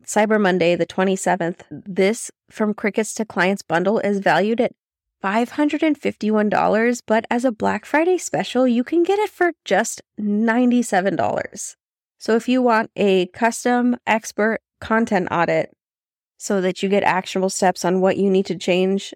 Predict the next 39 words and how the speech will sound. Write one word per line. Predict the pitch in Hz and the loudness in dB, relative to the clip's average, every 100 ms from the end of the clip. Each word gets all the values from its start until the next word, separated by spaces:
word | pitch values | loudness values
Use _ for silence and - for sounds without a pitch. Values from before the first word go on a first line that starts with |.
| - | -6
in | 202 | 0
your | 190 | 0
content | 190 185 190 208 208 202 | 0 0 0 2 0 0
and | 175 175 | -2 0
what | 180 180 - | 0 0 -4
y-, | - | -10
to | - 180 | -6 -6
keep | - 185 | -4 -4
the | 196 | -4
same | - 180 180 175 196 _ _ _ _ - | -2 0 0 -2 -6 _ _ _ _ -16
so | - 190 | -4 0
that | 190 | 0
you | 175 180 | -2 -4
can | - 185 | -2 -2
get | 180 - - - | 0 -2 -4 -8
more | 196 208 196 190 185 | 0 2 4 4 2
ideal | - 190 196 196 190 | 0 0 0 0 0
followers | - 190 190 185 180 190 - - | 2 2 2 0 0 -2 -6 -4
and | 196 190 | -4 -2
convert | 202 196 190 - | -4 -2 -2 -2
them | 190 | -2
into | 175 190 | -4 -6
paying | - 196 185 196 | -2 0 0 -2
clients. | - 175 160 202 - - _ _ | -2 0 0 -6 -8 -16 _ _
If | - 196 | -6 -2
you | 208 | 2
wanna | 208 208 202 | 2 2 2
learn | 202 202 | 2 0
how | 202 196 196 | 0 0 -2
to | - 196 190 190 | -2 -2 0 0
read | 196 208 208 196 - | 0 0 0 -2 -6
your | 208 208 | -2 0
insights | - 202 208 - 208 233 240 | 0 0 0 0 0 0 -4
and | - 196 | -4 -2
how | 190 196 | 0 -2
to | - 208 208 | -2 -2 0
analyze | 190 208 208 202 208 | 2 2 2 0 0
that | 196 202 | -2 0
data | 185 196 202 226 | 0 2 2 -2